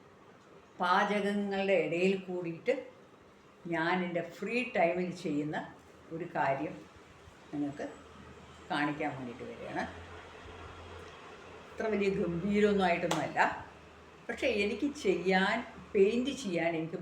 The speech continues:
ഭയങ്കര ഇഷ്ടമാണ്. എല്ലാം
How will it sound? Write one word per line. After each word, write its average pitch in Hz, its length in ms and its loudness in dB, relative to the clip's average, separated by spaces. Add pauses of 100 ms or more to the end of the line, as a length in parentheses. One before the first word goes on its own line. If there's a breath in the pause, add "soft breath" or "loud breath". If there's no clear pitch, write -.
ഭയങ്കര 135 420 -4 (100)
ഇഷ്ടമാണ്. 123 300 -16 (2500)
എല്ലാം 233 260 4